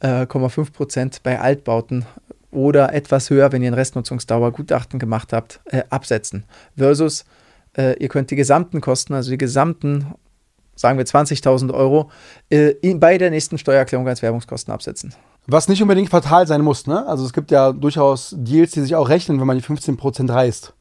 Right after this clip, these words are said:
Speaker 1: Klar.
Speaker 2: Man muss aber in, genau in die Kalkulation schauen.
Speaker 1: Ja.
Speaker 2: Und wenn man zumindest es steuerlich optimieren will, den Überschuss, dann sollte man darauf achten.
Speaker 1: Ja, man sollte es zumindest, äh, sehenden Auges machen und in der Berechnung mit drin haben, genau.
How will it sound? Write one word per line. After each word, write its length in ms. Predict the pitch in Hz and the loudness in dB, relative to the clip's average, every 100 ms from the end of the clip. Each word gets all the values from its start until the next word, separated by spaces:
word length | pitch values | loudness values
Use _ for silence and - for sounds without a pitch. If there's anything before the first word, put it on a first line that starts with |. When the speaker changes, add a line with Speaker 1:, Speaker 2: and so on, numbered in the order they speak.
| - - | -20 -8
Speaker 1:
Klar. 180 | - 127 | -8 -2
Speaker 2:
Man 120 | 139 | -2
muss 100 | 143 | 2
aber 140 | 143 | 2
in, 240 | 135 160 135 | 2 -2 0
genau 240 | 143 147 | 4 4
in 60 | 143 | 2
die 60 | |
Kalkulation 460 | 147 131 131 165 190 | -2 -2 -4 -2 -4
schauen. 380 | - 196 214 240 - | 0 0 0 -4 0
Speaker 1:
Ja. 160 | 185 - | 0 0
Speaker 2:
Und 140 | - 139 | -2 2
wenn 80 | |
man 120 | 175 175 | 2 2
zumindest 320 | 160 160 156 | 2 0 -2
es 220 | 151 - | -10 -10
steuerlich 400 | - 190 202 160 | 2 4 4 0
optimieren 480 | 151 147 160 208 190 | -4 -2 -2 -2 0
will, 160 | 190 | 0
den 140 | 165 147 | 2 -2
Überschuss, 520 | 165 165 - 165 - | 0 -2 0 -6 -6
dann 440 | 127 147 151 147 - 214 | 2 2 2 -2 -4 -10
sollte 260 | 139 143 143 | 0 0 2
man 100 | 135 | -2
darauf 200 | 127 123 | 0 -2
achten. 340 | 117 - 156 139 | -6 -14 -18 -8
Speaker 1:
Ja, 100 | - | -4
man 160 | 156 156 | -2 4
sollte 180 | 160 156 | 4 2
es 100 | - | -4
zumindest, 420 | 156 156 151 - | -2 0 -2 2
äh, 140 | 160 139 | 0 2
sehenden 280 | 147 147 | 0 0
Auges 360 | 131 131 135 - | 0 0 -2 -4
machen 240 | 117 131 | -8 -6
und 240 | 127 127 - | -8 -10 -10
in 120 | 147 | -4
der 100 | 143 | -4
Berechnung 380 | 131 127 - 131 | -2 -4 -4 -8
mit 140 | 139 - | -8 -6
drin 180 | 127 131 | -4 -4
haben, 180 | 120 120 | -6 -8
genau. 260 | 127 123 | -10 -10